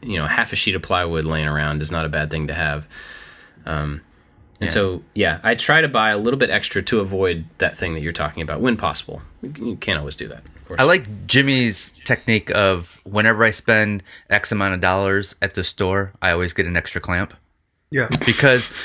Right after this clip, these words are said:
Speaker 2: I ran out of clamps for my bench,
Speaker 1: <laughs>
Speaker 2: and I'm already
Speaker 1: Really?
Speaker 2: in a time crunch.
Speaker 3: Yep.
Speaker 2: And 'cause I'm the, the top, I have to glue up in sections.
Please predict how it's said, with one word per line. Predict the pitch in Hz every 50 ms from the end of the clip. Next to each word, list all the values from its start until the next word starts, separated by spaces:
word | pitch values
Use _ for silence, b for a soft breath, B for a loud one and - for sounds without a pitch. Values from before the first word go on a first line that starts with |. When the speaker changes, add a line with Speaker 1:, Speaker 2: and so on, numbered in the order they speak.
| B B B B B
Speaker 2:
I | 110 123 139
ran | 147 143 135 135 131
out | 127 123
of | 127
clamps | - - 156 151 135 - -
for | - - - 110 110 107 107 107 107 104 -
my | - 110 101
bench, | 107 135 117 196 - - - - B B B
Speaker 1:
<laughs> | B B B -
Speaker 2:
and | 95 92 90 87
I'm | - 101 104
already | 107 113 120 123 143 196
Speaker 1:
Really? | - -
Speaker 2:
in | 101
a | -
time | - 131 143 151 139
crunch. | - 117 98 92 107 - - - - B B B B
Speaker 3:
Yep. | 123 113 110 -
Speaker 2:
And | 104 98 101 104 101 101 101 101 101 104 107 - - b b b b b
'cause | - 139 123
I'm | 123 113 101
the, | 107 107 104 -
the | - 101 92
top, | - 131 139 147 151 -
I | 120 107
have | 104 104 -
to | 101
glue | 95 104 101 90
up | 87 85 -
in | 85 87
sections. | - - 110 104 - - - 76 67 64 - - - -